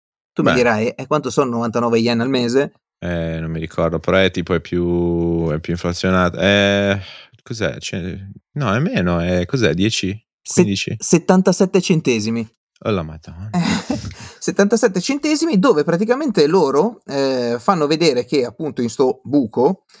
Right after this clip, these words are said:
Speaker 2: Mhm.
Speaker 1: eh, possono
Speaker 2: Ma al mese o a notte?
Speaker 1: Al mese, al mese.
Speaker 2: Ah.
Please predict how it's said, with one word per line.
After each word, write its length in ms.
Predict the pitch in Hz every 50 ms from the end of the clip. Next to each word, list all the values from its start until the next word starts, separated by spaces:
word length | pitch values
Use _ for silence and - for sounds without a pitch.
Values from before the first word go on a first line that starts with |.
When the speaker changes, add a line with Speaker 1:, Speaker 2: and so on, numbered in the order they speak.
| _ -
Speaker 2:
Mhm. 140 | 95 92 92
Speaker 1:
eh, 840 | 123 123 123 120 120 120 120 117 117 117 117 117 113 113 113 113 107 - _ _ _ - _ _ _ _
possono 460 | - - 156 151 - - - 139 131 131
Speaker 2:
Ma 100 | 120 -
al 180 | - 131 123 117
mese 360 | 120 139 170 107 101 107 226
o 80 | 185
a 140 | 139 117 107
notte? 560 | 98 90 76 71 - - - 82 85 92 101 -
Speaker 1:
Al 180 | - 240 254
mese, 500 | 214 247 302 196 127 113 127 117 110 107 _
al 160 | - 160 165
mese. 300 | 160 139 113 110 107 117
Speaker 2:
Ah. 120 | 110 95